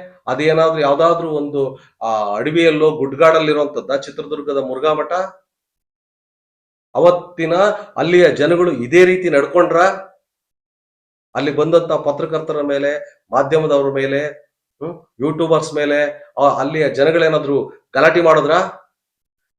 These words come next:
ಹೌದು, ಅದು ಏನಾಗಿದೆ ತನಿಖೆ ಆಗ್ಲಿ, ಸತ್ಯ ಹೊರಗ್ ಬರ್ಲಿ ಅನ್ನೋಂಥ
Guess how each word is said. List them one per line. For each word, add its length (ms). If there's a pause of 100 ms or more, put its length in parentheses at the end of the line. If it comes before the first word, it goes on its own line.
ಹೌದು, 680 (260)
ಅದು 180
ಏನಾಗಿದೆ 840 (120)
ತನಿಖೆ 300
ಆಗ್ಲಿ, 640
ಸತ್ಯ 240
ಹೊರಗ್ 300
ಬರ್ಲಿ 580
ಅನ್ನೋಂಥ 320